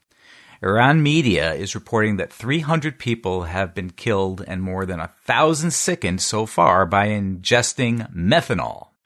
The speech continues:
which is being touted on social media there as a potential cure for covid nineteen. Methanol is highly toxic to humans, as little as ten milliliters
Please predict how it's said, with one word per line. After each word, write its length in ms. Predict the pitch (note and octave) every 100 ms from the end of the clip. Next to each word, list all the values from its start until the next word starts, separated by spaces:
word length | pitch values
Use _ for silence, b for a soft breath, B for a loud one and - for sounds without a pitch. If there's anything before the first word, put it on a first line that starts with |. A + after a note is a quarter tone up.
| _
which 180 | - -
is 140 | F#2+ F2
being 260 | G2+ F2+
touted 540 | - - B2 B2 B2 A2
on 220 | G#2 G#2
social 420 | - A2 G#2+ F#2+
media 460 | G2 G#2+ A2+ G#2 F2+
there 320 | E2 E2 E2
as 120 | D#2+
a 40 | E2
potential 500 | E2+ - F2 - F2
cure 480 | - - F2+ D#2 C2+
for 120 | C2+
covid 380 | - D#2 D#2+ D2
nineteen. 560 | C#2+ D2 - A#1 - _ _ -
Methanol 640 | A#2+ C3 C3 A2+ G#2+ G#2
is 260 | G#2+ A2+ A2
highly 960 | A2+ - A#2+ C#3 D3+ E3 F3 E3+ A2+ G2
toxic 580 | - G2 F#2+ - C#2
to 120 | - D2+
humans, 560 | D#2+ A#1+ G1+ - -
as 260 | G2+ F2+ -
little 240 | A#2+ C3 C#2+
as 200 | F2+ -
ten 500 | - C3+ C3+ C#3+ E3+
milliliters 1300 | F3 C#3+ D3 F3 E3 A2+ D#2+ C#2 - - - -